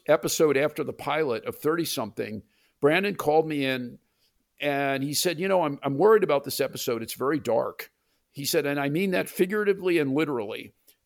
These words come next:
Uh, figuratively, it's very depressing. And literally, I can't even see the people. It's so dark." And I said to Brandon,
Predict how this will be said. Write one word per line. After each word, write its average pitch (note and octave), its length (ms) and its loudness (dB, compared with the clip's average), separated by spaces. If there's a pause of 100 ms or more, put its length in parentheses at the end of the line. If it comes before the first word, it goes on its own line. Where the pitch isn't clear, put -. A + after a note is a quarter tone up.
(140)
Uh, C#3+ 60 -6
figuratively, G3 680 0
it's B2 180 -2
very F3 300 4
depressing. D3 760 -2 (440)
And D3 260 0
literally, G3 500 6
I D#3 100 4
can't F3+ 260 -4
even D3+ 180 -6
see D#3 180 -4
the C3 80 -10
people. A2 380 -6
It's - 120 -10
so G#2 160 -2
dark." - 400 -10 (400)
And C#3 280 -4
I E3+ 420 2
said - 300 2
to - 80 -8
Brandon, E3 500 -2